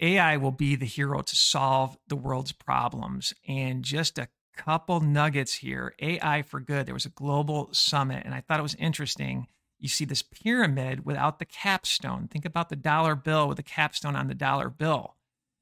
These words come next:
This is that beast system. And we have this theory with it, within this ministry that the ten kings just might be tech companies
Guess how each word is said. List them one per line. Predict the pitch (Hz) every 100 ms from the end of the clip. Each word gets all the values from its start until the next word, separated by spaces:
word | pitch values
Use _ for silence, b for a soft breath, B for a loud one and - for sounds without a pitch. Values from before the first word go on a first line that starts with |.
| _
This | 139 160 -
is | - 151 135
that | 143 127 - 156
beast | 147 151 160 - -
system. | - - - 165 147 - - - - _ _ _ _ _ _ -
And | 143 143 - _ _ _ _ _ _ _ -
we | 180
have | 160
this | 147 -
theory | - 151 151 139
with | 139
it, | 143 143
within | 143
this | 139 -
ministry | 147 - 143
that | 135
the | -
ten | - 165 151
kings | - 165 143 123 -
just | 156 147 151
might | 143 147
be | 139 135
tech | - 208 208
companies | - - 139 - - -